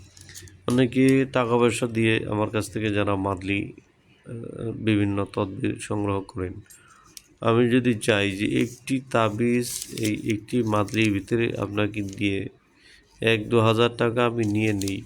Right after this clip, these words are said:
পাঁচশো টাকা নিয়ে নিই, আপনারা আমাকে কিন্তু দিয়ে দিবেন। তো এটার ভিতরে কী রয়েছে আপনারা কিন্তু সেটা দেখবেন না। আবার অনেকে আছে, উম, চালাকি করে দেখে যে হুজুর কী দিল, তো এটা হয়তো খুলে দেখি।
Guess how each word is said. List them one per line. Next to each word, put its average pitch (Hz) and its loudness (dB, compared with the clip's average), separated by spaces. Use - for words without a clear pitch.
পাঁচশো 117 -2
টাকা 113 -4
নিয়ে 113 2
নিই, 101 -2
আপনারা 117 2
আমাকে 113 0
কিন্তু 107 -2
দিয়ে 107 2
দিবেন। 90 -4
তো 127 0
এটার 131 4
ভিতরে 123 2
কী 143 -2
রয়েছে 117 4
আপনারা 110 2
কিন্তু 107 -2
সেটা 107 -4
দেখবেন 107 4
না। 90 -4
আবার 110 4
অনেকে 127 2
আছে, 113 -2
উম, 113 -2
চালাকি 113 0
করে 113 2
দেখে 104 0
যে 104 0
হুজুর 101 0
কী 127 -4
দিল, 113 2
তো - 0
এটা 113 2
হয়তো 107 0
খুলে 131 2
দেখি। 107 0